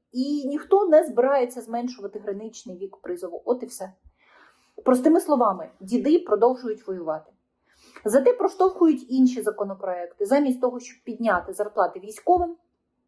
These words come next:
хочуть підняти зарплати працівникам міністерств. У Верховній Раді, е, ось хочу зараз, знаєте, от просто щоб ви розуміли, е, щоб ви розуміли, от завершу вже це питання з, е,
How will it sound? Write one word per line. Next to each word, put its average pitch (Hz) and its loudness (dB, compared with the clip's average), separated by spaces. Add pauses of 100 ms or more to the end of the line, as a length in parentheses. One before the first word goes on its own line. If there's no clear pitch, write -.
(240)
хочуть - 0
підняти 254 2
зарплати 220 -2
працівникам 196 -6
міністерств. 220 -6 (1500)
У 202 6
Верховній 370 4
Раді, 196 2
е, 196 -6
ось 254 4
хочу 320 2
зараз, 240 2
знаєте, 269 0
от 214 -2
просто 254 -6
щоб - -16
ви 254 -2
розуміли, 254 2
е, 208 -2
щоб 214 -12
ви 233 -8
розуміли, 226 -4
от 220 -2
завершу 233 -4
вже 196 -14
це 214 -4
питання 202 -8
з, 180 -16
е, 196 -6